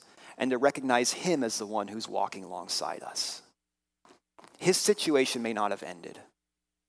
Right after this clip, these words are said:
but his faith was renewed by dwelling on God's redemption. And we've seen that redemption clearly given to us in Jesus. So no matter what,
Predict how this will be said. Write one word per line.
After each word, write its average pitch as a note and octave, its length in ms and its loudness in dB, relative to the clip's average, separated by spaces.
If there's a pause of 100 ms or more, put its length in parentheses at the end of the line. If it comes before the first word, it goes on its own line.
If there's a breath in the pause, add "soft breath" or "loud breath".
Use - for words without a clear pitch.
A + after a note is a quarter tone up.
(220)
but A#2+ 100 0
his - 320 2
faith C#3+ 400 4
was A#2 240 -4
renewed A#2 640 -4 (240 loud breath)
by G#2+ 200 2 (100)
dwelling B2 400 4
on G#2 120 -6
God's G#2 360 0
redemption. - 520 -10 (840)
And B2+ 120 -2
we've C3+ 120 2
seen E3 220 4
that C3 100 4
redemption A2+ 480 -2
clearly A#2 440 -2
given G#2+ 260 -4
to G2 120 -6
us F#2+ 200 -2
in F#2 100 -10
Jesus. F2 560 -6 (1400 soft breath)
So - 140 0
no C3 140 2
matter C#3 260 6
what, B2+ 280 6